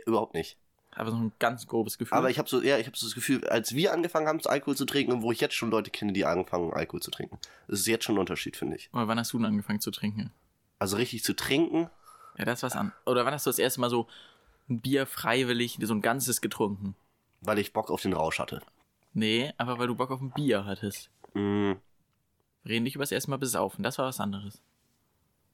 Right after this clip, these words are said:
Speaker 1: Das kam wahrscheinlich mit Ende dreizehn, Anfang vierzehn erst.
Speaker 2: Okay.
Speaker 1: Oder?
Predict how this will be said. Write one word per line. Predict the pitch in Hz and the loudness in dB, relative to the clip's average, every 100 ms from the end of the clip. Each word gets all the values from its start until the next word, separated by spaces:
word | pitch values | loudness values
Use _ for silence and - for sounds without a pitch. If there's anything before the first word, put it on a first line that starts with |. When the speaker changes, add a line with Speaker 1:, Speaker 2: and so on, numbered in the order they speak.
| - | -12
Speaker 1:
Das | - - | -6 -4
kam | - 98 104 | -2 -2 -2
wahrscheinlich | 98 - 98 107 110 - | -2 -2 0 0 0 0
mit | 107 101 - - _ _ _ _ _ _ _ _ _ | 0 0 -4 -12 _ _ _ _ _ _ _ _ _
Ende | 107 117 113 | 0 0 0
dreizehn, | - 107 - - | 0 0 0 -2
Anfang | 110 123 | -2 -4
vierzehn | 123 139 - - | -2 -4 -4 -4
erst. | - - - _ - | -2 -4 -8 _ -16
Speaker 2:
Okay. | - - _ - - _ _ - | -16 -16 _ -20 -20 _ _ -4
Speaker 1:
Oder? | 92 135 | 0 0